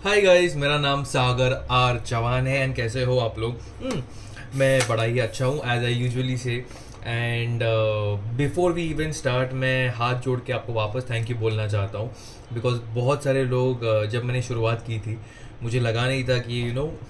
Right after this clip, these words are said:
हमारा सफ़र, यार, मेरे साथ इतने लोग जुड़ेंगे। And, uh, आजकल, uh, Instagram में मैसेज आते हैं, तो काफ़ी अच्छा लगता है। So, आज, uh, तो before we, I begin also, मुझे आपको thank you बोलना है। Thank you for supporting and looking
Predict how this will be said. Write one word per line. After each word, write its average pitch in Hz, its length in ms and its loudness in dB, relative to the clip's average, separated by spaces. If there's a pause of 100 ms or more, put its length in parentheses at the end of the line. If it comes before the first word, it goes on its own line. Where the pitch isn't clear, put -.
(140)
हमारा 117 280 -4
सफ़र, 127 420 2
यार, 117 240 0
मेरे 113 320 -2
साथ 120 200 -4
इतने 123 240 -4
लोग 123 200 0
जुड़ेंगे। 107 380 2
And, 107 1040 -2
uh, 101 260 -2
आजकल, 110 380 0
uh, - 1160 -4
Instagram 127 400 2
में 123 120 2
मैसेज 117 340 0
आते 113 240 2
हैं, 113 100 0
तो 113 80 0
काफ़ी 117 340 0
अच्छा 127 200 0
लगता 110 320 -2
है। 110 280 -4 (680)
So, 175 520 2
आज, 165 360 2
uh, 123 580 6
तो 143 100 0
before 139 440 2
we, 175 200 6
I 131 220 2
begin 143 200 0
also, 139 340 0
मुझे 123 240 -2
आपको 113 320 -4
thank 117 180 -2
you 127 100 -2
बोलना 113 260 -2
है। 107 240 -2
Thank 117 380 -2
you 127 160 -4
for 117 160 -2
supporting 120 500 -4
and 110 360 -4
looking 127 340 -2